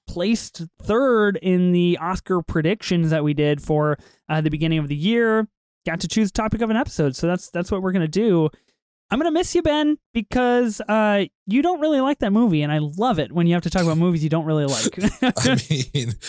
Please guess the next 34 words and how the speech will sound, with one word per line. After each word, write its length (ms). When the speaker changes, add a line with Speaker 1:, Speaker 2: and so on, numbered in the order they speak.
Speaker 2:
we've 100
kind 200
of 60
been 120
on 140
a, 40
a 540
streak 480
of 120
that 280
lately, 320
it 80
kinda 220
Speaker 1:
Yeah, 260
Speaker 2:
seems 140
like, 100
Speaker 1:
new 140
Speaker 2:
but 100
Speaker 1:
listeners 580
not 360
gonna 160
be 100
happy 480
with 260
you. 320
I'm 100
gonna, 180
Speaker 2:
No, 240
Speaker 1:
I'm 80
gonna 180
Speaker 2:
not 140
at 0
Speaker 1:
just 180
Speaker 2:
all. 220